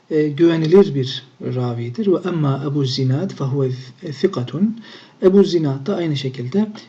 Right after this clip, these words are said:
kendisine güvenile-, güvenilen bir ravidir. Ve İbn Abbas huve sahabi. İbn Abbas ise sahabidir ki üzerinde konuşmaya hacet bulunmamaktadır hadis ilmine göre.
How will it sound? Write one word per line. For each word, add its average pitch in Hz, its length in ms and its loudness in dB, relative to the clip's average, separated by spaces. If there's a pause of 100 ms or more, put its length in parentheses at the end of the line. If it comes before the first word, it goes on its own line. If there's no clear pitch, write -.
(160)
kendisine 143 460 -4
güvenile-, 139 760 0
güvenilen 147 640 -2
bir 190 240 0 (260)
ravidir. 117 600 -6 (580)
Ve 233 60 8
İbn 226 160 4
Abbas 151 600 0 (120)
huve 175 180 4
sahabi. 127 540 -4
İbn 214 340 0
Abbas 160 440 -2
ise 190 340 0 (320)
sahabidir 156 680 -2
ki 208 240 0 (260)
üzerinde 165 560 2
konuşmaya 131 680 -4
hacet 156 460 -2
bulunmamaktadır 139 880 -2 (280)
hadis 180 480 -2
ilmine 139 400 -2 (260)
göre. 135 220 0